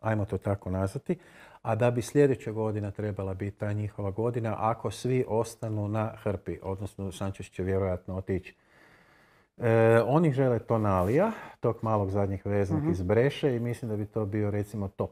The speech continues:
Speaker 1: igrač. Top potez, oni naravno žele i Kjezu i njega bi htjeli kupiti i oni imaju novaca da dovedu jer mogu se riješiti ovih igrača što smo govorili koji nisu u top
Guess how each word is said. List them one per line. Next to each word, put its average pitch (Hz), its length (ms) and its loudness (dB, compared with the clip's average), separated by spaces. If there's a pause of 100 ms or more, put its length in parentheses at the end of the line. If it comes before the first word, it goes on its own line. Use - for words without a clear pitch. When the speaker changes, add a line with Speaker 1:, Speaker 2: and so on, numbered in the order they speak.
(100)
Speaker 1:
igrač. 87 440 -8
Top 156 240 2
potez, - 540 -4
oni 104 200 0
naravno 95 380 0
žele 98 320 4
i 98 60 2
Kjezu 117 580 8 (160)
i 87 120 -8
njega 104 240 2
bi 104 120 -2
htjeli 104 360 0
kupiti 117 500 -4
i 110 60 -2
oni 110 140 -2
imaju 113 220 0
novaca 92 380 -4
da 92 120 -2
dovedu 98 500 0
jer 104 160 -2
mogu 101 240 -2
se - 160 -8
riješiti 98 480 0 (360)
ovih 98 180 -4
igrača 101 400 2
što - 180 -10
smo 98 180 -6
govorili 98 500 0
koji 98 200 -6
nisu 104 420 -2
u 104 120 -4
top 110 360 0